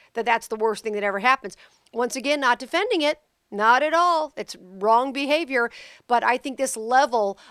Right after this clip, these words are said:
of outrage and vitriol directed toward this poor guy, Tommy Calloway, is just way above and beyond what should have happened. I mean, the people want him to get fired. They've outed his employer.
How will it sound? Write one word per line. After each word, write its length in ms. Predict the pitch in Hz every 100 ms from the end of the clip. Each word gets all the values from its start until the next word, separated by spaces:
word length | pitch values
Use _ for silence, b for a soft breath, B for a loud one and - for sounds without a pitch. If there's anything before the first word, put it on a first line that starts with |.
| B
of 220 | 233 226 180 -
outrage 680 | 233 277 - 220 226 269 226
and 180 | 202
vitriol 800 | 170 196 - 269 220 180 170 196 B -
directed 400 | 240 269 269 240
toward 200 | 240 226
this 120 | 220
poor 240 | - 262
guy, 160 | 247 226
Tommy 280 | 233 254 233
Calloway, 680 | - 262 339 240 202 202 226 B B
is 160 | 381 -
just 260 | 392 -
way 340 | 330 370 403 381
above 300 | 247 233 214
and 120 | 202
beyond 360 | 196 202 190 185
what 160 | 202 -
should 120 | 202
have 100 | 180
happened. 360 | 185 180 180
I 40 | 233
mean, 160 | 339
the 120 | 359 381
people 380 | - 403 392
want 180 | 311 302
him 80 | 247
to 60 | 208
get 180 | 214
fired. 500 | _ 294 294 294 269 262 B B
They've 200 | 269 277
outed 280 | 254 233 214
his 180 | 208 180
employer. 640 | 170 - 285 285 262 254